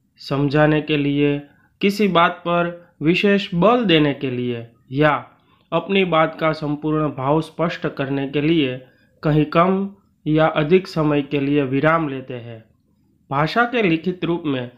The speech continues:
इस विराम को दर्शाने के लिए विभिन्न संकेत या चिन्हों का प्रयोग किया जाता है, जिन्हें विराम चिन्ह कहते हैं। तो आइए दोस्तों, अब कुछ उदाहरण देखते हैं। पहला वाक्य है,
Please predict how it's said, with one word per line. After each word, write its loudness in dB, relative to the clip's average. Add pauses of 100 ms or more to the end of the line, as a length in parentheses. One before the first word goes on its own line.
(280)
इस 0
विराम 2
को -12 (120)
दर्शाने 0
के -2
लिए 0
विभिन्न 0
संकेत -6 (380)
या 0 (300)
चिन्हों 2
का -2
प्रयोग -4
किया 0
जाता -2
है, -10 (420)
जिन्हें 2 (380)
विराम 2
चिन्ह -4 (360)
कहते -6
हैं। -10 (760)
तो 0
आइए 4
दोस्तों, -4
अब -6
कुछ -4 (100)
उदाहरण 0
देखते -6
हैं। -2 (1160)
पहला 4
वाक्य 0
है, -2